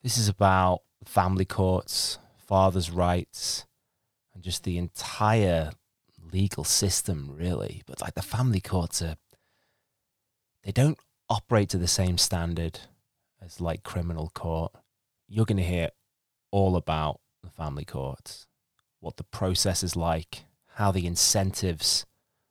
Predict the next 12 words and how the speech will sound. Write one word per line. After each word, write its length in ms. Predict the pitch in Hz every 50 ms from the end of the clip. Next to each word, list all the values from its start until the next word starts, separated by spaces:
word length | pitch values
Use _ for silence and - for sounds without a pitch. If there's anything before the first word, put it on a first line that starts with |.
| _ _ _ _ _ _ _ _
are 140 | - 98 95
aligned 760 | 90 87 85 87 87 87 87 87 85 85 85 85 82 - - - _ _ _ _ _ _ _ _ _
to 100 | - - - _ _ -
break 300 | 101 101 104 117 - -
families 520 | - - 92 80 78 76 78 76 71 -
up, 220 | 80 78 73 -
not 160 | - - - -
to 80 | 113
keep 180 | 101 - 95 -
families 440 | - - 87 80 80 78 80 - -
together, 480 | - - - 73 73 73 71 71 80 - _ _ _ _ _ _ _ _ _ _ _ _ _ _ _ _ _ _ _
and 680 | - 90 87 87 85 85 85 85 82 80 - - -